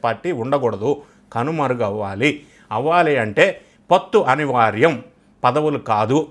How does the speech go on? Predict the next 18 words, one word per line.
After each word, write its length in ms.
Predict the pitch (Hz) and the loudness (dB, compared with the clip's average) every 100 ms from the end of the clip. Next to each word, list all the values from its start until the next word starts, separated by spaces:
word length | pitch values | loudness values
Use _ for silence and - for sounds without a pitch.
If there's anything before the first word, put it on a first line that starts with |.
| 117 | -6
అని 160 | 131 | -6
స్పష్టంగా 840 | 123 - 165 - _ - 208 202 180 | -6 -6 -6 -6 _ -2 0 2 0
నమ్మి 500 | 139 147 202 240 143 | 0 -2 0 0 0
ఆ 80 | 139 | -4
సిద్ధాంతం 640 | 147 139 147 208 208 208 | -4 -4 2 2 2 -2
మీద 140 | 185 160 | 0 0
ముందుకెళ్ళి 540 | 143 147 151 147 139 | 0 -4 -2 -4 -4
సక్సెస్ 600 | - 147 - - 208 185 | -4 -6 -6 -4 -4 0
అయినటువంటి 640 | 165 151 139 143 131 135 139 | 0 0 -4 -4 -6 -6 -4
ఒక 220 | 117 117 | -4 -6
కేస్ 340 | - 170 190 | -4 -2 -2
స్టడీగా 600 | - 156 135 135 127 123 - _ - | -4 -4 -2 -2 -2 -2 -6 _ -2
పవన్ 240 | 127 143 | -2 0
కళ్యాణ్ 400 | 139 127 123 113 107 | -4 -2 -2 -4 -4
రాజకీయ 520 | 113 131 139 131 107 | -2 -2 -4 -4 -6
జీవితాన్ని 600 | 92 127 156 151 143 131 | -6 -4 -4 -2 -4 -4
మనం 260 | 117 104 104 | -8 -10 -4
చూడవచ్చు. 440 | 120 120 110 - | 0 0 -2 -8